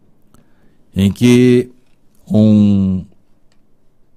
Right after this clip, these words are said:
desencarnado que participou de um genocídio aqui na Terra,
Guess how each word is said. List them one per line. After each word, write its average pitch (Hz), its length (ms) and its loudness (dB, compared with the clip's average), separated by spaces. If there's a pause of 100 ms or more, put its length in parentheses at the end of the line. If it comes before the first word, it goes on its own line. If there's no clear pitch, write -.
(1600)
desencarnado 107 1120 -2
que - 120 -8
participou 120 1000 -2 (1700)
de 101 180 -2
um 117 140 2
genocídio 104 1000 -2 (380)
aqui - 240 -10
na 98 100 -4
Terra, 92 480 -6